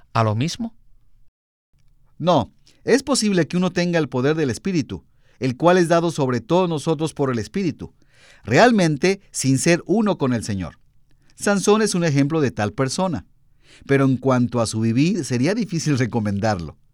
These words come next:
Speaker 2: Aquí en Gálatas hacemos referencia a nuestro vivir, a un vivir que debe de ser en y por el Espíritu. Ahora, aquí tengo una pregunta. ¿Dónde está el Espíritu en nosotros?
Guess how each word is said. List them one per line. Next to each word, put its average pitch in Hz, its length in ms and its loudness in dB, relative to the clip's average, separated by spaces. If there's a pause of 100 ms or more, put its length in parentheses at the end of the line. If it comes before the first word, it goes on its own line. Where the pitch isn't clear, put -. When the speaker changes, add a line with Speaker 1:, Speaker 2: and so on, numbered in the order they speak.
(340)
Speaker 2:
Aquí 120 280 -4
en 147 100 0
Gálatas 139 420 2
hacemos 143 320 -2
referencia 139 580 -2
a - 20 0
nuestro 120 300 -4
vivir, 120 380 -2 (380)
a 131 120 2
un 226 200 4
vivir 196 320 0
que 160 100 0
debe 170 240 0
de 139 140 0
ser 160 260 2
en 226 400 0
y 123 140 -4
por 147 360 2
el 135 120 0
Espíritu. 104 500 -6 (880)
Ahora, 156 380 4 (420)
aquí 185 260 -2
tengo 220 240 0
una 196 180 4
pregunta. 190 480 0 (500)
¿Dónde 180 540 4
está 180 260 2
el 185 60 2
Espíritu 180 480 -4
en 180 80 -2
nosotros? 196 580 -8